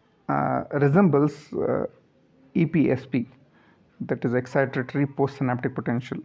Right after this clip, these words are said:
This is called as receptor potential or generator potential. When the stimulus intensity is increased, the magnitude of the potential is proportionately increased. So when it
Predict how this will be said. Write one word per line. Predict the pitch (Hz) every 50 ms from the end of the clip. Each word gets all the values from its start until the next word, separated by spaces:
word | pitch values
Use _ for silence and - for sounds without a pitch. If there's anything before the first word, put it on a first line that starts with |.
| _ _ _ _ _ - - - _ _ -
This | - 147 - -
is | 147 139
called | - - 147 151 160 156
as | 156 143
receptor | 135 123 127 123 - 170 165 - - 156
potential | - 151 143 - 135 147 143 - 147 147 -
or | - 123 139 170 185 - - - - - _ _ -
generator | 123 131 139 131 123 131 131 123 131
potential. | 123 - 120 - 123 123 123 - - - - - _ _ _ _ _ _ _ _ _ _ _ _ _ _
When | - 143 139
the | 131 131
stimulus | 131 - 170 151 170 175 175 170 - -
intensity | - 170 151 143 151 151 151 151 143 - 170 143
is | 139 139
increased, | 151 135 160 - 185 180 147 135 131 - - - - - - - - -
the | 135
magnitude | 123 123 123 123 131 139 151 160 160 160 160 151 143
of | 139 131 131
the | 147
potential | 120 - - 139 131 131 131 - 131 131
is | 131 127
proportionately | - - - - 147 - - - 175 175 - - 143 139 131 127 - 139 139 -
increased. | 127 131 123 - - 131 123 123 123 - - _ _ _ _ _ - _ _ _ _
So | _ - 135
when | 131 131 131
it | 127 127